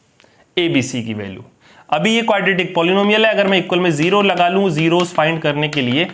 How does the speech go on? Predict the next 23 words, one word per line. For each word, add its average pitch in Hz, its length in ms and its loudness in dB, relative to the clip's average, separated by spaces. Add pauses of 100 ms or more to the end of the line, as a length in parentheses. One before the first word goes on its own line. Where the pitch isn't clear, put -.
(500)
तो 143 60 -4
अब 156 180 0
ये 180 120 2
बन 151 160 0
गई 165 140 0
quadratic 127 680 -2
equation, 113 560 -4 (580)
ठीक 202 260 0
है। 247 80 0 (1040)
तो - 140 -16
अभी 156 160 0
मैं 160 120 0
यहाँ 139 140 0
ज़ीरो 127 240 -2
हटा 113 160 -2
देता 104 220 -8
हूँ, - 80 2
अभी 185 140 0
आप 190 140 0
इसको 185 200 -2
quadratic 160 560 -2
polynomial 127 420 -2
बोलिएगा। 110 580 -6